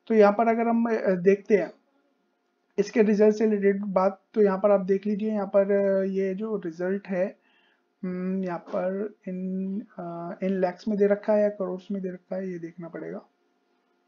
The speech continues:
चलिए ये छोड़िए, यहाँ पर देख लेते हैं, यहाँ पर टोटल, अ, इनकम की बात करते हैं। तो माइनस में यहाँ पर इनकम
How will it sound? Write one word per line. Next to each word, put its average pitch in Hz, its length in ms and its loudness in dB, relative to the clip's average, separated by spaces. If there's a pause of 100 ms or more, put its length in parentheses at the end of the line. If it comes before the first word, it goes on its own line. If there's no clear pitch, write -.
(500)
चलिए 214 260 2
ये 220 280 4
छोड़िए, 220 340 4
यहाँ 208 200 2
पर 208 200 4
देख 202 240 6
लेते 214 200 6
हैं, 220 60 8
यहाँ 208 140 6
पर 208 160 4
टोटल, 208 480 8
अ, 208 500 6
इनकम 202 320 4
की 226 100 0
बात 196 240 4
करते 208 280 4
हैं। 220 140 2 (340)
तो 220 220 10 (280)
माइनस 214 400 4
में 247 80 6
यहाँ 226 100 4
पर 226 140 2
इनकम 220 420 4